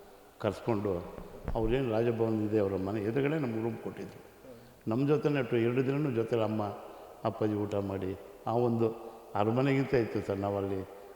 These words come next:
ಕಾಲು ಹಾಕೋದೇ ಅಲ್ಲಿ, ಅಲ್ಲಿ ನಮ್ಗೆ ಇದು ಮಾಡಿ ನಮ್ಮ ಜೊತೆ ಊಟ ಮಾಡಿದ್ರು. ಅಲ್ಲಿಂದ ಶಿರ್ಡಿ ದೇವ್ರಿಗೆ ಕಳಿಸ್ಕೊಟ್ರು. ಅದೆಲ್ಲ ನಾವು ನಮ್ಮ ಇದನ್ನ ಮರೆಯೋಕ್ಕಾಗಲ್ಲ ಸರ್. ನಾನೊಬ್ಬ ವಿಕಲಾಂಗ ಕಾರ್ಮಿಕ ಸರ್,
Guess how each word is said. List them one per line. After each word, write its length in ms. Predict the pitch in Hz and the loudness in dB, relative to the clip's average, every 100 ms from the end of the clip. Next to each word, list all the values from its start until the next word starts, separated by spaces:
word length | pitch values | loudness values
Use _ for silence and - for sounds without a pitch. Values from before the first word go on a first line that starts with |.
| - | -2
ಕಾಲು 220 | 107 127 | 2 4
ಹಾಕೋದೇ 340 | 127 127 131 | 4 4 2
ಅಲ್ಲಿ, 180 | 117 101 | 4 2
ಅಲ್ಲಿ 260 | 95 101 104 | 0 -2 -2
ನಮ್ಗೆ 240 | 101 101 | -2 -2
ಇದು 100 | 104 | -2
ಮಾಡಿ 180 | 110 110 | -2 -4
ನಮ್ಮ 220 | 101 98 | -4 -6
ಜೊತೆ 320 | 101 120 117 - - - - 120 | -6 -4 -6 -8 -18 -20 -6 -2
ಊಟ 140 | 110 | 2
ಮಾಡಿದ್ರು. 560 | 104 98 92 92 92 - - - - | 2 2 -2 -4 -8 -10 -16 -8 0
ಅಲ್ಲಿಂದ 340 | 120 135 135 | 2 4 6
ಶಿರ್ಡಿ 580 | 123 - 123 127 131 123 - - - - - | 4 4 2 4 4 2 -2 -12 -14 -4 4
ದೇವ್ರಿಗೆ 360 | 117 117 110 | 6 6 4
ಕಳಿಸ್ಕೊಟ್ರು. 840 | 107 104 95 95 90 85 78 - - - - - - | 2 0 0 0 -2 -4 -10 -14 -16 -18 -20 -18 -8
ಅದೆಲ್ಲ 280 | 98 98 104 | -4 0 0
ನಾವು 320 | 101 98 95 | 0 0 -2
ನಮ್ಮ 420 | 92 87 87 78 | -2 -4 -6 -6
ಇದನ್ನ 320 | 92 92 98 | -6 -4 -4
ಮರೆಯೋಕ್ಕಾಗಲ್ಲ 680 | 90 90 101 90 85 82 78 | -4 -4 -4 -4 -6 -8 -10
ಸರ್. 440 | 76 - - - - _ | -14 -18 -20 -20 -20 _
ನಾನೊಬ್ಬ 260 | 117 110 110 | -8 -6 -4
ವಿಕಲಾಂಗ 420 | 110 113 143 131 | -4 -2 -2 -2
ಕಾರ್ಮಿಕ 440 | 110 123 156 135 | 0 0 0 -2
ಸರ್, 260 | 92 90 95 | -4 -6 -10